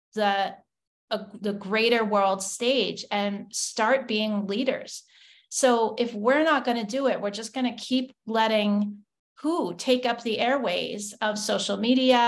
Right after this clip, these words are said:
and radio and the news, the same people who are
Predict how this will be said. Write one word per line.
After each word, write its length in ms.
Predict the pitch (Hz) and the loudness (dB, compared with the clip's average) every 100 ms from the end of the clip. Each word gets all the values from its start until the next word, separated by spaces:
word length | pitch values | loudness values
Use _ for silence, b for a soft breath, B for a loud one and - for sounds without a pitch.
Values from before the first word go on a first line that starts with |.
| 233 | 2
and 320 | 185 180 180 - _ _ - | -2 -4 -8 -16 _ _ -4
radio 640 | 220 240 247 247 240 226 | 2 4 6 6 6 2
and 360 | 208 175 175 - | 0 -4 -6 -10
the 140 | 180 202 | -4 0
news, 560 | 214 226 214 208 202 - b _ _ _ | 2 2 2 0 -4 -12 b _ _ _
the 100 | 220 | -2
same 420 | 208 - 240 269 | -2 2 4 4
people 480 | 277 302 285 226 208 | 2 -2 -2 0 0
who 180 | 208 208 | 0 0
are 340 | 196 196 196 | 0 -2 -4